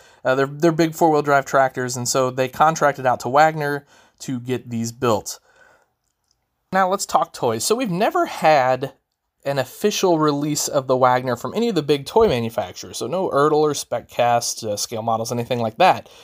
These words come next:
The closest thing we ever got was the Big Bud two fifty H N that we saw several years back, and that had a couple variations.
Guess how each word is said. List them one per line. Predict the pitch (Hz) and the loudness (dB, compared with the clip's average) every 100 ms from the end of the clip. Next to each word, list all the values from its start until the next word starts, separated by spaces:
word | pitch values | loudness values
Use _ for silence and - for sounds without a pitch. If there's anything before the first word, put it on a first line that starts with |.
| - - _ | -20 -20 _
The | 143 143 | -10 0
closest | - 302 240 - | 4 4 2 -4
thing | 185 156 | -4 -4
we | 151 - | -6 0
ever | 156 143 135 | 0 0 -4
got | 120 113 113 113 | -2 0 -2 -2
was | 123 120 120 123 | 0 0 -2 -6
the | 123 120 | -4 -4
Big | 123 175 156 | -4 -4 2
Bud | 156 147 139 135 - | 4 6 4 0 -12
two | - 143 | -12 -10
fifty | - 160 - 135 | -6 -6 -6 -8
H | 127 127 120 - | -6 -4 -6 -4
N | 190 151 123 120 - - _ - | 0 0 0 -4 -10 -20 _ -6
that | 123 | -4
we | |
saw | 127 135 123 | 2 2 2
several | - 131 123 123 | 2 0 0 -2
years | 120 117 | -2 -4
back, | 127 127 143 | -2 -2 -2
and | 156 | -2
that | 147 | 0
had | 139 | -2
a | |
couple | - 135 127 | -2 -4 0
variations. | 123 123 120 120 110 104 | 0 2 0 -2 -6 -10